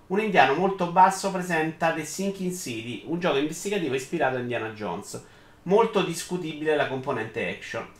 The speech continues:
Si vede Warframe The Sacrifice in uscita a giugno, poi il Middle di Sega, tra cui le versioni H D di Shenmue e Yakuza Kiwami più lo Zero. Sto cazzo. Di Killing Floor due arriveranno quattro aggiornamenti.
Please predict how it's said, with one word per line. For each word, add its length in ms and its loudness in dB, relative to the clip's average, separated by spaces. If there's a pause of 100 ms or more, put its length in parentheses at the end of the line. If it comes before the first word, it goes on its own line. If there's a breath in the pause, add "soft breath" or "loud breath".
(260 loud breath)
Si 140 -8
vede 220 2
Warframe 560 0
The 100 -4
Sacrifice 680 2
in 60 0
uscita 300 -2
a 80 -2
giugno, 500 -6
poi 240 8
il 80 2
Middle 280 0
di 100 -4
Sega, 280 -2
tra 160 -2
cui 120 -2
le 80 0
versioni 380 -2
H 320 2
D 180 -6
di 100 -8
Shenmue 600 -2
e 80 -4
Yakuza 520 -4
Kiwami 420 2
più 160 -4
lo 160 -2
Zero. 360 -8 (280 soft breath)
Sto 280 -8
cazzo. 500 -8 (380 loud breath)
Di 120 -8
Killing 280 0
Floor 220 0
due 160 4
arriveranno 460 4
quattro 420 6
aggiornamenti. 920 -4